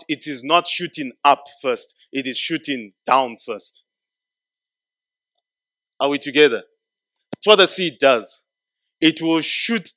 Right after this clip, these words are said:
down, uh, so that it has roots. And then we see its manifestation when it comes out of the soil. And so the word of God says the following,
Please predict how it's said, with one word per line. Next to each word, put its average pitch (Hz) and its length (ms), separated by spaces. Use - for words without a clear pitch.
down, 185 460
uh, 147 160
so 180 180
that 160 240
it 151 140
has 135 420
roots. - 460
And 175 240
then 185 520
we 170 240
see 196 420
its 170 220
manifestation 151 1080
when 117 180
it - 160
comes 120 360
out 123 260
of 113 200
the 104 60
soil. 98 380
And 180 120
so 220 440
the 160 100
word 208 280
of 175 120
God 180 260
says 185 300
the 147 100
following, 139 540